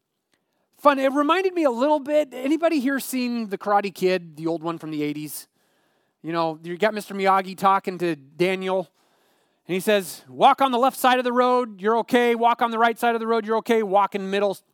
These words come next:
squish like grape," right? You don't make up your mind. You choose, pick,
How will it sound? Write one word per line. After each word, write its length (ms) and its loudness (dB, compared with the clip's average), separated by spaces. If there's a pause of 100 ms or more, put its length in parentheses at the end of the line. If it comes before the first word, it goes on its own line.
(440)
squish 320 -4
like 160 -2
grape," 240 -4 (880)
right? 240 0 (320)
You 120 0
don't 200 4
make 220 2
up 120 6
your 120 0
mind. 240 0
You 40 -18
choose, 280 -2
pick, 340 2